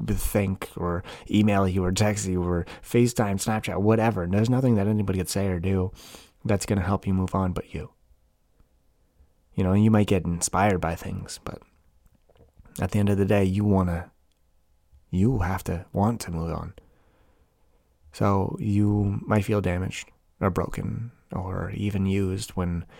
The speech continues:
the one you love leaves you. They leave a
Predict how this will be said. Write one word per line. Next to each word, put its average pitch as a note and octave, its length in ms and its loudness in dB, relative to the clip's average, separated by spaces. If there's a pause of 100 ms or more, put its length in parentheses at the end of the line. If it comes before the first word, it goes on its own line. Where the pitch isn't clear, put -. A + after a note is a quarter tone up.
(260)
the - 80 2
one G2+ 140 6
you G2 80 4
love F#2 240 0
leaves - 260 -10
you. - 140 -12 (2000)
They F#2+ 100 0
leave F#2+ 360 0
a E2 320 -4